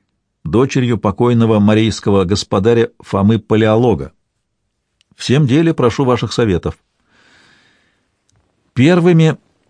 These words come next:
выступили один за другим два кардинала, один немец, другой поляк. «Да простит мне его святейшество», — сказал немец.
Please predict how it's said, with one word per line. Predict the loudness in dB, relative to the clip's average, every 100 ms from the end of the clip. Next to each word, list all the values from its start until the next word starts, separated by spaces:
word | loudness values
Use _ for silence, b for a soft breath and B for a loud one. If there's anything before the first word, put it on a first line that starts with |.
| _ _
выступили | 0 0 0 0 0 0
один | -2 -2 0 0
за | 0
другим | 0 0 -2 0
два | -4
кардинала, | -2 -4 -2 -2 0 -2
один | -2 -4 -2
немец, | 0 -2 -4 -4
другой | -4 -4 -4
поляк. | -2 -4 -6 _ _ _ _ _ _ _ _ _ _ _ _ _ b b b b b _
«Да | -6 -2
простит | -4 -4 -6 -2
мне | 0 0
его | 0
святейшество», — | -2 -4 -2 -4 -2 -6 -8 -14 -16 _ _ _ _ _ _ _ _
сказал | -6 -2 -2 -2
немец. | -4 -8 -14 -20